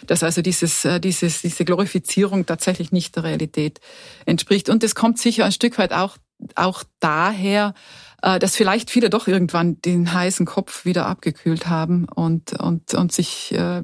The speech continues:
und doch lieber daheim bleiben wollten, lieber in Südtirol bleiben wollten und versucht haben, sich hier zu arrangieren, nicht doch noch müssen zu gehen,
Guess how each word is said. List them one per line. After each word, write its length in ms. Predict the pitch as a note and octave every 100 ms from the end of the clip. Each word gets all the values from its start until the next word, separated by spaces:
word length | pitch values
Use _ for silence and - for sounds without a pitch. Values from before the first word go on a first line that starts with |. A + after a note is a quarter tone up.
| - -
und 160 | F3+
doch 180 | G3 -
lieber 180 | F#3 E3+
daheim 280 | F3 F3+ F#3
bleiben 260 | D#3 D#3
wollten, 280 | D#3 D#3+ E3
lieber 180 | F#3 F3
in 80 | E3+
Südtirol 400 | G3 - D#3+ D#3+
bleiben 320 | D#3+ D#3 D#3
wollten 380 | E3 E3 E3+ - - - -
und 140 | - -
versucht 360 | - F#3+ -
haben, 120 | G3+
sich 180 | - D#3
hier 220 | - D#3+
zu 160 | - -
arrangieren, 560 | D3+ D3+ - D#3+ D#3 - -
nicht 500 | - E3 E3+ F3+ - _ _ _ _ _
doch 300 | G3 - -
noch 260 | E3 - F3
müssen 400 | E3+ - - D3+
zu 180 | -
gehen, 360 | D#3+ D#3 C#3+